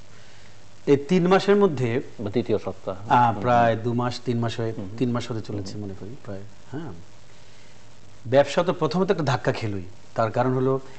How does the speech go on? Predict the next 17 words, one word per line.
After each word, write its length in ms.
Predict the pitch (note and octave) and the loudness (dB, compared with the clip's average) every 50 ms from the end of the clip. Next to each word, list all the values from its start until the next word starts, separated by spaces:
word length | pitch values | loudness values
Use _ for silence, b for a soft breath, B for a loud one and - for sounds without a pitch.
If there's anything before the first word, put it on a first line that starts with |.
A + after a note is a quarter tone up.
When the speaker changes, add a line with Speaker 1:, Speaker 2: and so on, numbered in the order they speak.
| B B B - | B B B 0
Speaker 1:
এমন 280 | - C3 D3+ D3+ D3+ C#3+ | 4 6 6 6 6 4
সময় 420 | - - F3+ F3 F3 F#3 F#3 F#3 | 4 2 2 4 4 4 4 4
এটা 220 | - C#3+ C3 D3+ | 2 2 2 2
হয়েছিল 560 | C3 C3 D3 D3 D3 - - D3 A#2+ A2+ A#2+ C3+ - - B B B B B B - | 4 4 4 4 4 2 0 0 0 0 -2 -2 -6 -8 B B B B B B 4
ঈদের 280 | D3 C#3 C#3+ D3+ D3+ D3+ - - - | 6 8 8 8 6 6 2 -4 -4
তিন 180 | - E3 D#3 D3 | 0 0 0 4
চার 240 | - D3+ C3+ A#2+ A2+ | 4 4 4 4 4
দিন, 260 | C3 C3 C3+ C3+ C3+ C#3 - - | 2 2 2 2 0 -4 -8 -6
ঈদ 160 | G3+ G3+ C3+ A2+ - - - - | -4 -2 -2 -2 -4 -8 -10 -4
ছিল 160 | - E3+ D3+ | -2 0 0
সাত 300 | C#3 - D#3 D3 D3 - - | 2 6 6 6 6 6 4
তারিখে, 320 | D#3+ D3+ D#3 D3+ D#3+ - | 2 2 2 2 2 2
Speaker 2:
হুম। 120 | C#3+ C3+ C3 | 2 4 4
Speaker 1:
ওটা 100 | C3 A#2+ | 2 2
হলো 140 | B2 C3+ | 4 4
এক 140 | C3+ A#2 - - | 4 2 2 0
তারিখে। 340 | C3+ A#2 G#2+ F#2+ - G#2 | -2 -2 -2 -4 -6 -8